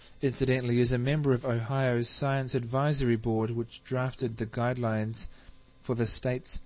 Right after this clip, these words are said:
science standards, which basically means he has a large say, or at least a partial say, in what is and is not permittable,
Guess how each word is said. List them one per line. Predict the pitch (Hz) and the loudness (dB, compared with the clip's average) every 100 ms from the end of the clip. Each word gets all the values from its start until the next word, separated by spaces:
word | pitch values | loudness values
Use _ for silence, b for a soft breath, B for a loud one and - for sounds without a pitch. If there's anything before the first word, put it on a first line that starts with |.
| - | -10
science | - - 156 139 110 85 - - - | -8 -4 -2 -2 -2 -6 -10 -16 -14
standards, | - - 104 95 90 82 - - - - b b b b b b b - - - | -16 -8 -4 -2 -4 -8 -12 -16 -16 -20 b b b b b b b -20 -20 -18
which | - | -8
basically | 104 98 - 101 | -6 -2 0 0
means | 98 98 98 | 0 0 -2
he | 120 110 | -2 -2
has | 104 | -2
a | 101 | 0
large | 101 101 95 | 0 0 0
say, | - - 101 98 | -4 0 2 2
or | 95 95 | 2 0
at | |
least | 98 98 - | 0 -4 -4
a | 95 | -6
partial | - 120 120 107 95 | -2 0 0 -2 -6
say, | - 101 92 | -2 -2 0
in | 87 98 95 | -2 -2 -2
what | 104 92 | -2 -2
is | 101 104 95 | -2 -2 -2
and | 95 | -4
is | 95 | -4
not | 107 101 82 | -4 -6 -6
permittable, | - 98 101 104 107 101 95 | -6 -4 -2 -4 -6 -4 -6